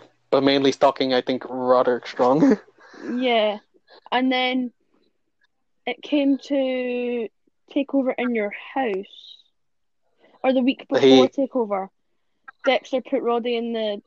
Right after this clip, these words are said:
Speaker 2: what's it, the straitjacket, thinking that's Karrion Kross, is it?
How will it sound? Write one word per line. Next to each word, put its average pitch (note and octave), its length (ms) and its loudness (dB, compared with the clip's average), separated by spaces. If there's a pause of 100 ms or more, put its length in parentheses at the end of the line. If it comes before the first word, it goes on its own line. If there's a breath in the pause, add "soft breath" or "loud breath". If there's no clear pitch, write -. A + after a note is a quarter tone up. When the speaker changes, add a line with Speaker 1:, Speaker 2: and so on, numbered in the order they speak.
(220)
Speaker 2:
what's A3 240 -4
it, - 60 -18
the A3+ 80 -10
straitjacket, B3+ 680 -2 (180)
thinking A3+ 240 -6
that's A3+ 200 -6
Karrion A3 280 -4
Kross, G3+ 300 -8
is G#3+ 80 -10
it? A#3 100 -10